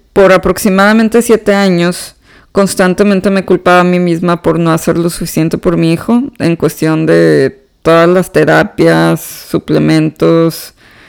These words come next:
remedios, recomendaciones que te dan a conocidos en relación al autismo, de, sobre lo que debes y no debes de hacer, y más aparte los problemas de conducta que,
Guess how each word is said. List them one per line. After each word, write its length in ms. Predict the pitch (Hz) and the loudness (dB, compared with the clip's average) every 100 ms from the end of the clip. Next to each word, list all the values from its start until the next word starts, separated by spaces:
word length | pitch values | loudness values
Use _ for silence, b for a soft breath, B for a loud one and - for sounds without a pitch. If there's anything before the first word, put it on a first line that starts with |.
| b - | b -4
remedios, 880 | 160 151 160 160 151 170 170 170 160 | 0 2 2 2 2 4 4 2 0
recomendaciones 760 | 160 156 151 151 151 156 165 | -2 -2 0 -2 -2 -2 -2
que 100 | 175 | -4
te 140 | 165 151 | -2 -2
dan 880 | 156 156 160 160 151 139 - - - _ _ 160 | 0 0 0 0 -2 -4 -8 -10 -18 _ _ -4
a 560 | 170 165 160 147 127 | 0 0 0 -2 -4
conocidos 840 | - 160 156 - 175 170 175 - - _ _ _ | -4 -4 -2 0 0 2 -2 -4 -16 _ _ _
en 200 | - 170 | -4 -2
relación 440 | 160 160 160 156 165 | 2 0 0 -2 0
al 120 | 175 | 2
autismo, 760 | 175 165 165 160 190 226 - - | 0 0 -4 -2 -2 -4 -8 -6
de, 240 | 156 156 | -2 -2
sobre 260 | - 156 160 | -2 -2 0
lo 140 | 151 | 0
que 100 | - | 0
debes 380 | 143 156 160 170 | 2 2 2 0
y 80 | 165 | 0
no 120 | 151 | 2
debes 240 | 151 151 131 | 2 2 0
de 80 | |
hacer, 520 | - - 190 190 196 175 | -2 0 2 4 2 0
y 280 | 151 - B B B B B B | -2 -6 B B B B B B
más 260 | - 185 170 | -2 0 0
aparte 460 | 180 170 170 - 180 | 0 2 0 0 0
los 180 | 170 | 0
problemas 460 | - 156 156 156 160 | -2 -2 0 -2 -4
de 80 | - | -4
conducta 480 | 170 151 - 156 - | -4 -6 -4 -6 -4
que, 340 | 143 131 | -4 -4